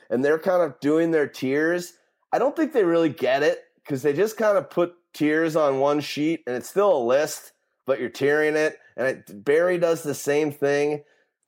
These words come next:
Tiers need to be on one sheet, every position.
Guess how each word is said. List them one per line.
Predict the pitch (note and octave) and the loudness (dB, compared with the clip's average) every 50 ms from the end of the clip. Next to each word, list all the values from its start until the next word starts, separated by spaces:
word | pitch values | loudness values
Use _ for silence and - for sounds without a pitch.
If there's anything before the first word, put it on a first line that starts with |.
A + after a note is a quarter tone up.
| _ | _
Tiers | - - G3+ A#3+ B3+ B3+ C4 B3 F#3 F3 | -6 -2 0 2 2 2 2 0 0 -2
need | F#3 F#3+ G3 F3+ F3 | 0 0 0 0 0
to | E3+ | 0
be | D#3+ E3+ E3+ E3 | 0 2 2 2
on | D#3 C#3 C3 B2 A#2 | 2 2 0 0 0
one | A#2+ C3+ D3 E3+ F3+ | 2 2 2 2 0
sheet, | E3+ - - D#3+ D#3+ D3+ D3 D3 - _ - | -2 -4 -4 -2 -2 -2 -2 -4 -4 _ 0
every | C3 D3+ D#3 E3 F3+ F3 | 0 2 2 -2 -4 -2
position. | - E3 C#3+ D3 D3+ C#3+ C#3 - C#3+ C3+ C3 C3 C3 | -2 -2 2 2 2 0 0 -2 -2 -2 -2 -4 -8